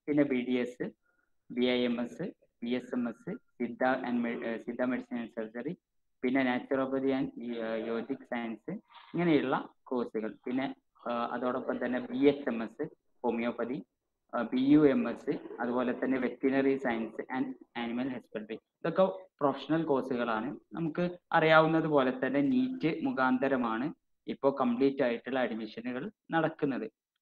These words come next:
അപ്പോ, ഏഹ്, കഴിഞ്ഞു പോയിട്ടുണ്ട്. ഇപ്പോ apply ചെയ്തവർക്ക് തിരുത്താനുള്ള, ആ, അവസരം പതിനാലാം തീയതി വരെ, ഇന്ന് വരെ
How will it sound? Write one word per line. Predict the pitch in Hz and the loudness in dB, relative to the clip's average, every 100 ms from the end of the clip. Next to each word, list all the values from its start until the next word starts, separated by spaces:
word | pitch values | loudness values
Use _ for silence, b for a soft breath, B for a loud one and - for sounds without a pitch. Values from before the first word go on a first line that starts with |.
| - | -6
അപ്പോ, | 156 165 165 - - | 0 0 -2 -8 0
ഏഹ്, | 156 156 151 151 156 | 4 6 6 4 6
കഴിഞ്ഞു | 147 156 185 | 6 6 6
പോയിട്ടുണ്ട്. | 151 135 131 127 120 - - | 6 6 4 0 0 -2 -4
ഇപ്പോ | 123 - 160 165 | -6 0 0 2
apply | 143 - 170 202 | -2 2 4 4
ചെയ്തവർക്ക് | 196 160 147 143 143 170 - | 4 4 6 4 2 -2 2
തിരുത്താനുള്ള, | 127 131 - 165 170 151 156 - - | 2 0 2 4 4 2 2 -2 -6
ആ, | 127 123 | -4 -2
അവസരം | 127 123 139 151 | -4 -4 -2 0
പതിനാലാം | 139 120 123 127 131 131 | -2 -2 -2 -2 0 0
തീയതി | 139 120 | 0 -2
വരെ, | 117 190 - _ | -4 -6 -12 _
ഇന്ന് | - 127 147 | -2 2 4
വരെ | 127 120 | 4 0